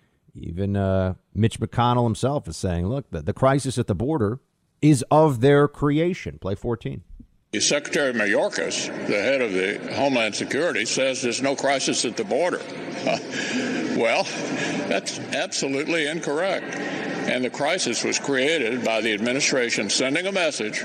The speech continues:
Speaker 2: to desperate people who want to come here that just hang on, you'll get in sooner or later. And, of course, the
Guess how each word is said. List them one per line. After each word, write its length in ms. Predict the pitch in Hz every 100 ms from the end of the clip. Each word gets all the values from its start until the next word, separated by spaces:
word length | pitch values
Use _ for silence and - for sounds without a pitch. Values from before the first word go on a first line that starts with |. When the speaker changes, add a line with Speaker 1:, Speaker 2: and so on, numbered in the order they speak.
| - - - - - - -
Speaker 2:
to 100 | 101
desperate 460 | - 123 - 175 147
people 440 | 156 131 - 98
who 640 | 143 - - - - - 95
want 200 | 104 135
to 60 |
come 280 | 143 147 123
here 340 | 113 104 101 113 - - - - - - -
that 200 | 110 104
just 240 | 123 135 -
hang 580 | - - - 139 165
on, 1120 | 151 131 123 143 - - - - - - - 139
you'll 160 | 131
get 220 | 147 147 131
in 500 | 123 123 120 - -
sooner 320 | 135 131 123
or 80 | 123
later. 340 | 117 85 92 - - - - -
And, 440 | 107 104 101 98 98
of 60 |
course, 300 | - 135 -
the 220 | 120 101